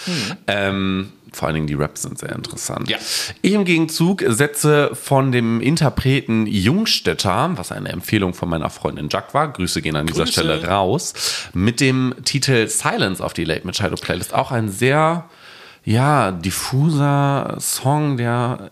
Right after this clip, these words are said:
Speaker 2: so ein bisschen philosophisch sich anhört. Sagen wir's
Speaker 1: Hm.
Speaker 2: mal so.
Speaker 1: Äh, nochmal zu Tentakel von Delphi und so weiter und so fort.
Speaker 2: Ja.
Speaker 1: Da ist schon ein Song auf unserer Playlist, äh,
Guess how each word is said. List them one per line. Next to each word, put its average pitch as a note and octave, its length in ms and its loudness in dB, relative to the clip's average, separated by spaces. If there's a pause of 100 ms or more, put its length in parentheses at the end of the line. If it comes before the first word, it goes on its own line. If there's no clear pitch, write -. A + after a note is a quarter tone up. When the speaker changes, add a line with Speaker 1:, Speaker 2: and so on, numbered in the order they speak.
Speaker 2:
so A#2+ 120 -4
ein B2 80 0
bisschen C#3 260 -2
philosophisch C3 720 -2
sich - 240 -4
anhört. A2 640 -4
Sagen G#3+ 100 -4 (100)
wir's D#3+ 100 2
Speaker 1:
Hm. - 60 -4
Speaker 2:
mal D3+ 100 2
so. E2 260 0 (260)
Speaker 1:
Äh, A#2+ 360 0 (380)
nochmal C3 380 -2
zu A#2+ 400 -2 (100)
Tentakel B2 440 -4
von A#2 160 -6
Delphi C3 340 -4
und A2 120 -4
so A2 100 -6
weiter A2 220 -2
und G#2 80 -8
so G2+ 100 -10
fort. C3 300 -6 (260)
Speaker 2:
Ja. G2+ 340 2 (260)
Speaker 1:
Da B2 140 0
ist F#3+ 200 -2
schon C#3+ 240 -4
ein G#2 200 -4
Song G2+ 360 -6
auf - 180 -8
unserer F#2+ 200 -6
Playlist, G2 720 -6 (120)
äh, - 200 -16